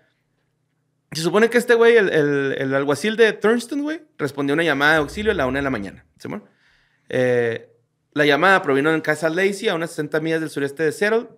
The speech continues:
donde Young An, de cuarenta y dos años, pidió ayuda, güey, por su Apple Watch. Total, de acuerdo con las declaraciones, algunos testigos dicen que la morra llegó gritando a la casa,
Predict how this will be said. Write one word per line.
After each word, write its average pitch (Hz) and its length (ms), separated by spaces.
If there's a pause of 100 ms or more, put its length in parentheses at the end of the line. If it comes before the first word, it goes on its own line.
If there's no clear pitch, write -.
(100)
donde 202 460
Young 151 220 (100)
An, 220 200
de 180 120
cuarenta 123 260
y 127 40
dos 143 180
años, 190 200
pidió 135 280
ayuda, 175 300
güey, 151 140
por 117 140
su 113 240
Apple 120 200
Watch. 160 240 (760)
Total, 160 320
de 160 60
acuerdo 180 320
con 220 180
las 220 140
declaraciones, 175 760
algunos 151 280
testigos 185 460 (340)
dicen 156 220
que 170 100
la 156 80
morra 151 260
llegó 123 260
gritando 131 380
a - 20
la 120 120
casa, 147 380